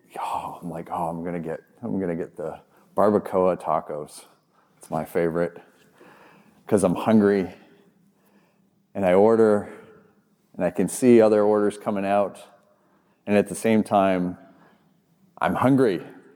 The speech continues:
because I'm waiting, and I'm smelling,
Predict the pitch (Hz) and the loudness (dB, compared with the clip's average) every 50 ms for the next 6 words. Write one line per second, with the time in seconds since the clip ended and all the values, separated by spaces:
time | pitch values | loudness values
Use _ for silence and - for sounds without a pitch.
0 | _ _ _ _ _ _ _ _ _ _ _ _ _ _ _ _ _ _ _ _ | _ _ _ _ _ _ _ _ _ _ _ _ _ _ _ _ _ _ _ _
1 | _ _ _ _ _ - 110 110 101 117 110 107 117 135 147 143 123 101 87 73 | _ _ _ _ _ -2 0 2 4 4 4 4 4 4 4 2 2 0 -2 -6
2 | 60 - - - _ _ _ _ _ _ _ - - 95 98 95 - - - - | -10 -14 -18 -20 _ _ _ _ _ _ _ -14 -10 -8 -8 -8 -10 -12 -14 -10
3 | 131 131 131 139 143 135 117 104 95 87 82 82 | -4 0 2 2 2 2 2 0 -4 -6 -10 -14